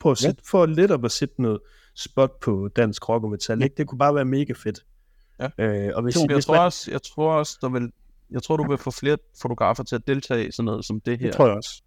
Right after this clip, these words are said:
Speaker 3: end det, som gaffa har, fordi, øh, det kan virke rimelig intimiderende at skulle sende tingene til gaffa.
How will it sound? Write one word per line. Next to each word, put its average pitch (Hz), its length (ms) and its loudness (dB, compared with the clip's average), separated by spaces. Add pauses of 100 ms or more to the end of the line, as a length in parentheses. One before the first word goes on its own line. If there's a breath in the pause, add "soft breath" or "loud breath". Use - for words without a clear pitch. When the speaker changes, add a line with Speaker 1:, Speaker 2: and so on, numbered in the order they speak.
(160)
Speaker 3:
end 117 140 -2
det, 117 120 -2
som 110 220 0
gaffa 107 320 4
har, 113 300 -4
fordi, 107 220 -6
øh, 90 280 -6 (840)
det 110 120 -8
kan 139 340 2
virke 123 460 0
rimelig 127 480 -2 (180)
intimiderende 117 640 0
at 101 80 -2
skulle - 180 -14
sende 113 180 0
tingene 107 320 -4
til - 140 -8
gaffa. 104 320 0